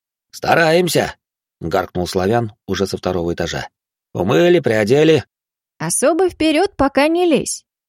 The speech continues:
Speaker 1: придержав Равнина за локоть, негромко велела ему старушка. Именно что велела. Это были не совет и не просьба.
Speaker 2: «Сначала узнай,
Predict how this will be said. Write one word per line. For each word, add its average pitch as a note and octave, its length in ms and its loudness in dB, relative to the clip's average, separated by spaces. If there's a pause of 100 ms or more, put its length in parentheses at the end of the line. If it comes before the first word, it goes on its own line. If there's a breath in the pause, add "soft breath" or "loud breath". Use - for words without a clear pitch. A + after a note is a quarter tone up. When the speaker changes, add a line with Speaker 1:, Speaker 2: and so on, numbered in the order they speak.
(120)
Speaker 1:
придержав A2 500 0
Равнина A2 400 0
за G#2+ 100 -2
локоть, B2 400 -2
негромко G#2 440 -2
велела G2 280 2
ему F#2+ 160 0
старушка. - 560 -8 (580)
Именно C#3 340 -4
что D3 200 -2
велела. D3 440 0 (460)
Это B2 200 -2
были B2 220 2
не A2+ 120 -2
совет G#2 400 -2
и G#2 80 -6
не G#2+ 120 -2
просьба. D#2 420 -6 (640)
Speaker 2:
«Сначала C#4+ 640 2
узнай, G3+ 560 0